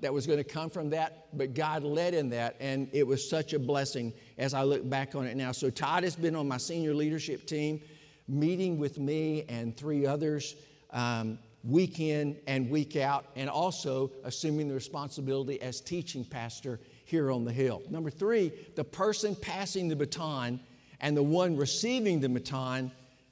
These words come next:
have got to stay in the same lane. Um,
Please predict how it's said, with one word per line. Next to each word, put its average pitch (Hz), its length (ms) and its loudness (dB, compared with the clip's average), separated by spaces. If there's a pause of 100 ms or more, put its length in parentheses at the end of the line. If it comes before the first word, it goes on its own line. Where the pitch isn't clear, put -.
(100)
have 147 220 2
got 170 240 2
to 165 100 0
stay 180 500 4
in 160 220 0
the 151 80 2
same 151 680 -2
lane. 131 560 -4 (1120)
Um, 117 480 -2